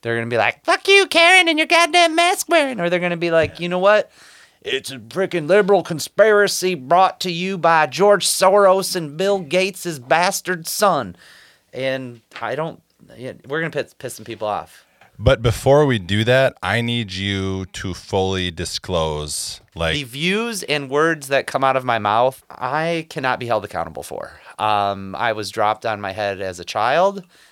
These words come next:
Speaker 1: I have been punched in the head many times, and I have chosen to do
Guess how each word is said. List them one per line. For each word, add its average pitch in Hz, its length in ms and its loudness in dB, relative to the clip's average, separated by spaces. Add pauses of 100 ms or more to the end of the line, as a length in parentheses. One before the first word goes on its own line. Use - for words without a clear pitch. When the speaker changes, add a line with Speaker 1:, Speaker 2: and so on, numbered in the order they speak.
(120)
Speaker 1:
I 98 340 -4
have 104 100 -8
been 101 160 -10
punched 113 320 -8
in 110 80 -14
the 110 60 -10
head 107 160 -6
many 104 220 -10
times, 143 540 -6
and 120 240 -8
I 123 220 -4
have 127 300 -6
chosen 147 500 -6
to 143 80 -12
do 139 440 -10